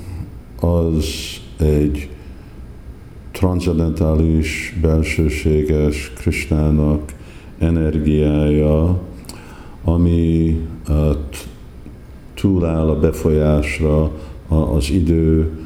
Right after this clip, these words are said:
a kötőerők, ö, és, ö, minden más, ö, anyagi hatás. Ö, végre bhaktinak a, a teljes megnyilvánulása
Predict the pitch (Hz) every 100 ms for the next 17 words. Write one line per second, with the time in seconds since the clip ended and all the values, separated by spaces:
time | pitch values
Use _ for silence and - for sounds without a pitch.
0 | - - 78 78 92 82 87 78 78 80
1 | 80 80 80 - - - - - - -
2 | 78 78 - 82 80 80 76 - - -
3 | - - - - 76 76 73 73 71 69
4 | - - - - 87 85 80 80 78 78
5 | 78 - - - - - 82 78 87 87
6 | 78 73 73 73 - 78 76 80 78 82
7 | 98 98 - - - - - - - 76
8 | 73 73 69 71 80 78 78 78 71 78
9 | - - 80 78 76 76 - - 78 73
10 | 73 69 69 - - - - - 76 76
11 | 76 76 78 - - - - - - -
12 | - - 90 87 80 - 82 80 82 80
13 | 78 76 76 76 78 76 76 73 - 80
14 | 78 82